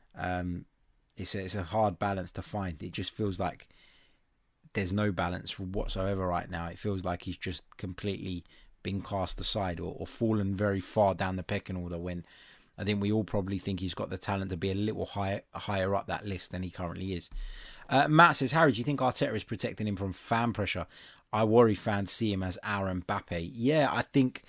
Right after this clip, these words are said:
when we talk about protecting, um, Gabriel Martinelli, part of it is physically and part of it is that as well. Uh, you raise a really, really good point. You know, we're talking about a player who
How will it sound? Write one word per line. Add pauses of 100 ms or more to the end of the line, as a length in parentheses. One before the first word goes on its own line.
(440)
when
we
talk
about
protecting, (120)
um, (640)
Gabriel
Martinelli,
part
of
it
is
physically
and
part
of
it
is
that
as
well. (440)
Uh,
you
raise
a
really,
really
good
point.
You
know,
we're
talking
about
a
player
who